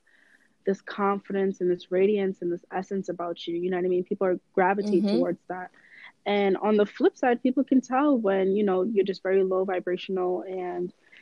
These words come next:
Speaker 1: it's just a lot of, you know, sorrow going on
Speaker 2: They
Speaker 1: inside.
Speaker 2: do.
Speaker 1: People can pick up on that. So it's, and,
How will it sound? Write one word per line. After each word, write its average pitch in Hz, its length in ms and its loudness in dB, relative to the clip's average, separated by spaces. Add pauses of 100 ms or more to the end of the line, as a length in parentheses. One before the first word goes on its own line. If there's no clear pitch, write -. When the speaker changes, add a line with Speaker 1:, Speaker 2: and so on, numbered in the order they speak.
(220)
Speaker 1:
it's 185 180 2
just - 200 -2
a 190 60 6
lot 180 220 6
of, 180 200 2 (180)
you 226 140 0
know, 185 440 4 (100)
sorrow 190 680 2
going 180 320 -2
on 180 180 -2 (180)
Speaker 2:
They 202 120 0
Speaker 1:
inside. 190 120 0
Speaker 2:
do. 185 260 0 (640)
Speaker 1:
People 214 220 2
can 196 160 2
pick 185 200 0
up 202 140 2
on 180 160 4
that. 147 280 -4
So 185 680 -2
it's, 208 200 2 (680)
and, 233 160 4